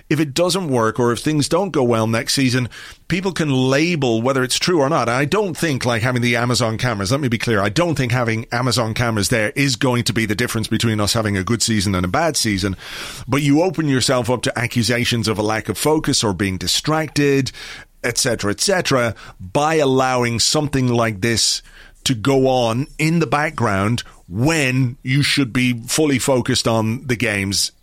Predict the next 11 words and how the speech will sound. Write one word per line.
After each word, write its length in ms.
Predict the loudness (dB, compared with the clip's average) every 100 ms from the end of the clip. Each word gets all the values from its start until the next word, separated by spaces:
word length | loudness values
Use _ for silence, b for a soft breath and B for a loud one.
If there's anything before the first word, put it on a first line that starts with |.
| -6
et 100 | -2
cetera, 240 | -2 0 0
et 40 |
cetera. 300 | -2 -2 -4
And 140 | -6 -6
a-, 260 | -8 -6 -4 -2
again, 460 | 0 0 0 -4 -10 _ -20 -8
like, 320 | -2 -2 -4 -6
the 120 | 0 2
reality 560 | 4 2 2 2 0
is, 220 | 0 -2